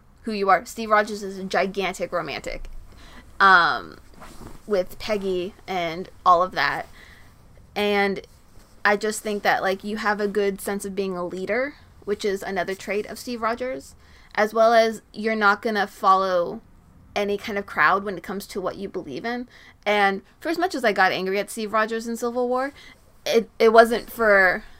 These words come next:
that, the fact that he, he believed something and he needed to follow it, and he trusted his gut so much to go that way. And I feel like that's a big thing with you, because I don't think we would have met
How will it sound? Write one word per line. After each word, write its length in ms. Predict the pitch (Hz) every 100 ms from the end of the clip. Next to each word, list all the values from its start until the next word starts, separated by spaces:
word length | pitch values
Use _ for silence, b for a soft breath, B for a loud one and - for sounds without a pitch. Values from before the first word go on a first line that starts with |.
| b b b - - 202
that, 280 | 185 175 -
the 340 | 202 196 214 - - - -
fact 260 | 196 190
that 160 | 185 -
he, 500 | - 202 190 180 175 b b b - - - - - -
he 160 | - 226
believed 420 | 220 214 233 226
something 540 | - 269 269 285 285
and 200 | - 208
he 180 | 220 226
needed 300 | 208 208 208
to 220 | - 202
follow 420 | 202 202 185 202 196
it, 140 | -
and 120 | 196
he 420 | 202 208 196 185 - - - - - -
trusted 520 | 208 214 208 190 190 - -
his 220 | 220 202
gut 340 | 196 196 98 - _ -
so 260 | - 208 143
much 360 | - - -
to 380 | - 208 180 185 - b b b - 196
go 300 | 208 190 196
that 240 | 170 117
way. 220 | 120 110 -
And 100 | 190
I 80 |
feel 160 | 196 226
like 120 | 214
that's 240 | 185 196 214
a 60 |
big 280 | 196 185 -
thing 200 | 196 185
with 140 | 190
you, 220 | 170 185 208
because 300 | 214 202 202
I 60 |
don't 200 | 190 190
think 240 | 190 190 - b b b -
we 140 | 220
would 140 | 214 208
have 120 | 190
met 320 | 196 185